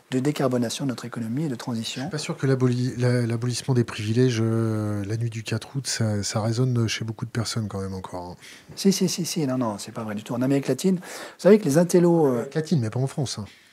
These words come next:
Speaker 1: En France aussi, il y a quand
Speaker 2: Si.
Speaker 1: même un certain nombre de gens. Les gilets jaunes, peut-être que, euh, tel ou tel ne sait pas ce que c'est que la nuit du quatre août, mais il a très bien compris que l'abolition des privilèges, c'est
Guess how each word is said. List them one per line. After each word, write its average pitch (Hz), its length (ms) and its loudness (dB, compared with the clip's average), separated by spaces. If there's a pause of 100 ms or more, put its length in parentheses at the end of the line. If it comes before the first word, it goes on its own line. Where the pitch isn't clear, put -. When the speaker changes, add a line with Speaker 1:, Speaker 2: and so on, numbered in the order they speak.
(520)
Speaker 1:
En - 60 -8
France - 260 -4
aussi, 202 200 2
il 240 60 6
y 208 40 6
a 175 40 4
quand - 80 -2
Speaker 2:
Si. - 40 6
Speaker 1:
même 143 80 6
un 131 60 4
certain 135 240 -2
nombre 127 140 0
de 127 40 -6
gens. 135 100 -2
Les 120 140 -2
gilets 127 240 4
jaunes, 139 380 6 (260)
peut-être 135 300 2
que, - 100 2
euh, 135 440 6
tel 135 180 4
ou 135 60 2
tel 139 200 2
ne 123 60 -2
sait 113 160 -6
pas 131 120 0
ce - 60 -6
que 120 80 -6
c'est 120 140 -4
que 120 80 -10
la 117 40 -4
nuit 113 120 -2
du 117 80 -6
quatre 151 240 -2
août, 160 120 -2
mais 117 120 -8
il 101 80 -6
a - 20 -10
très - 160 0
bien 139 140 2
compris 147 340 -4
que 151 240 -2 (320)
l'abolition 123 400 0
des 117 80 -2
privilèges, 131 560 -2
c'est 185 440 4